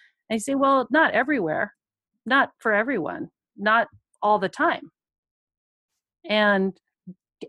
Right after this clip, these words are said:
having that as part of the language of my upbringing, I think has, you know, I feel fortunate that it predisposed me to, to think about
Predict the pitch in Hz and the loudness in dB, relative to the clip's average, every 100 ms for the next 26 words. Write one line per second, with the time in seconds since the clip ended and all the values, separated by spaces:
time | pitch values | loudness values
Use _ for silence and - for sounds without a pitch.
0 | - - 254 254 233 208 180 180 - 180 | -16 -4 0 0 -2 -2 -2 -4 -4 -10
1 | - - 185 185 175 170 - 165 160 165 | -8 -6 -4 -2 -4 -8 -8 -6 -6 -4
2 | 165 185 202 196 170 160 160 185 165 165 | -4 -4 -4 -4 -6 -8 -8 -4 -2 -2
3 | 156 147 190 - 269 302 320 330 330 _ | -4 -6 -6 -6 -4 -2 0 -2 -4 _
4 | _ _ _ _ _ 185 180 - 196 180 | _ _ _ _ _ -10 -6 -4 -4 -6
5 | - - - 190 175 165 - _ _ _ | -10 -20 -4 -2 0 -4 -12 _ _ _
6 | _ _ _ _ _ - 190 165 - 202 | _ _ _ _ _ -6 -2 -2 0 0
7 | 240 220 185 185 160 180 156 165 160 160 | 0 -2 -6 -6 -8 -8 -8 -6 -8 -8
8 | 214 180 - 175 165 165 185 170 165 160 | -8 -8 -8 -6 -6 -6 -4 -2 -2 -4
9 | - 170 165 156 151 - - _ 190 170 | -6 -6 -4 -6 -8 -10 -18 _ -6 -4
10 | 165 160 - 240 220 202 175 156 | -4 -6 -4 -4 -4 -2 -2 -2